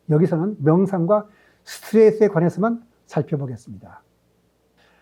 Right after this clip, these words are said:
어, 자연의학자이자 심리학자인 알렉산더 로이드 박사는 심리 상담을 경험을 바탕으로 이런 결론을 내렸습니다.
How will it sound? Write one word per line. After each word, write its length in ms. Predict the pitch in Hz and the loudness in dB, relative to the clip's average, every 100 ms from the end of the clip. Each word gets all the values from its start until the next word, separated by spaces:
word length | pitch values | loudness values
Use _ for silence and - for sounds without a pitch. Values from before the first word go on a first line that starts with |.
| _ _ _ - | _ _ _ -4
어, 180 | 170 165 | 0 0
자연의학자이자 1600 | 151 156 185 202 226 - _ - 185 190 185 190 156 139 180 143 | 2 2 4 4 0 -6 _ 0 4 4 2 0 0 2 0 0
심리학자인 720 | - 175 170 180 175 170 165 | -4 2 4 2 0 -2 -2
알렉산더 540 | 156 151 160 175 151 151 | -2 0 0 0 -2 -2
로이드 280 | 143 147 147 | 0 0 0
박사는 560 | 151 - 127 180 208 - _ | -4 -8 -10 -10 -10 -14 _
심리 380 | - - 170 170 | -20 -4 0 2
상담을 960 | 175 170 165 160 160 160 156 185 196 - _ _ _ _ _ | 0 -2 -2 -2 -4 -6 -4 -2 -4 -6 _ _ _ _ _
경험을 360 | - 156 165 156 | 0 2 2 0
바탕으로 480 | 131 - 135 151 175 | -6 -8 -6 -4 2
이런 260 | 160 196 | 4 4
결론을 300 | 202 208 202 | 4 2 0
내렸습니다. 580 | 147 131 123 104 92 - | -2 -8 -16 -18 -20 -20